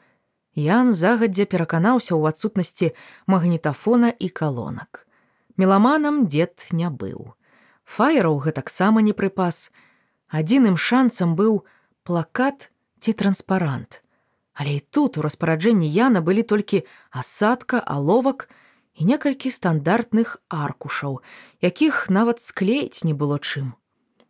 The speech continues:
Ян мітусіўся па хаце, як тыгр па вальеры. Ані маркераў, ані фарбы. Выглядала, што палкоўнік схаваў усё такое падалей,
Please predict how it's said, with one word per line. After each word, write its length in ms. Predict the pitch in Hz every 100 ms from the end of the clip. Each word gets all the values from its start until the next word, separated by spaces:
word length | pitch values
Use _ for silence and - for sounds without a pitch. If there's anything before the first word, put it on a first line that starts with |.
| _ _ _ 165
Ян 240 | 202 302 220
мітусіўся 500 | - 165 208 - 185
па 160 | 180
хаце, 320 | - 254 - 185
як 240 | 190 - _ -
тыгр 400 | 254 151 147 -
па 80 |
вальеры. 540 | 156 165 156 131 123 120 _ _ _ -
Ані 220 | 202 233
маркераў, 640 | 190 170 185 - 170 160 151 - -
ані 240 | 190 233 233
фарбы. 640 | - 175 175 156 156 - _ _ _
Выглядала, 560 | 196 185 202 208 269 240
што 240 | - 190
палкоўнік 800 | - 202 190 - 285 294 202 - - _ _
схаваў 480 | - - 214 285 233
усё 160 | - 277
такое 380 | 240 - 254 247
падалей, 760 | 226 226 233 170 135 123